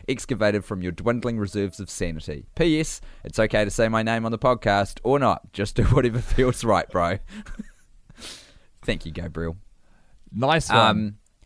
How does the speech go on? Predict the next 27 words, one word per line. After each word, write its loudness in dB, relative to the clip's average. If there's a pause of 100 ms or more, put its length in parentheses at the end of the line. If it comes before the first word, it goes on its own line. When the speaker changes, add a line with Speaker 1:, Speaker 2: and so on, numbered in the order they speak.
(200)
Speaker 1:
have 2
you 0
listened 0
to -4
Boners 2
of -2
the 4
Heart, 2
Guy? 0 (280)
Speaker 2:
I 4
have 4
not, 4
but 2
I 4
tell 2
you 4
what, 4
I've 2
got 0
six -4
little 2
episodes 2
lined 2
up 2
on 0
my 0
phone. 0